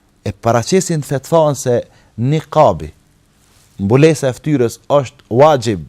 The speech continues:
obligim në Arabinë Saudite. Kështu është pyetja, a thu vallë, a do ta marrim na kështu këtë fetva dhe ta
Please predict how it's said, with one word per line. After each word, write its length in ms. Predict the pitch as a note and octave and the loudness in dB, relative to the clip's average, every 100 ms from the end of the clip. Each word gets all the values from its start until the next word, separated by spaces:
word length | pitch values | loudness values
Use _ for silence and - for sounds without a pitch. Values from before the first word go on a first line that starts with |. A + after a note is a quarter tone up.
| _ | _
obligim 560 | C#3 D3 C#3+ A#2+ A2+ D#2+ _ _ - | 0 2 0 0 -2 -2 _ _ -4
në 100 | A#2 | 0
Arabinë 280 | A#2 A#2+ | 0 -2
Saudite. 500 | - A2 F2+ E2 - - _ _ _ _ _ _ _ _ _ _ _ _ _ | -4 -4 -4 -10 -14 -20 _ _ _ _ _ _ _ _ _ _ _ _ _
Kështu 300 | - A2 A2 | -14 -6 -6
është 140 | - | -4
pyetja, 260 | B2 A2+ G#2+ - _ _ | -6 -6 -10 -12 _ _
a 60 | A2 | -6
thu 160 | C#3+ A2+ | -4 0
vallë, 280 | A2+ E2+ - _ _ _ _ _ _ _ _ _ | 0 0 -10 _ _ _ _ _ _ _ _ _
a 80 | A#2 | -6
do 80 | |
ta 140 | B2 B2+ | 0 2
marrim 360 | D3 F3+ E3+ C#3 | 4 4 4 0
na 100 | B2+ | -4
kështu 320 | - - G#3+ | -6 -8 -6
këtë 220 | F#3+ E3+ - | -6 -10 -12
fetva 400 | B2+ - D3+ G3 | -14 -6 -6 -4
dhe 180 | A2 B2 | -2 -2
ta 140 | - | 0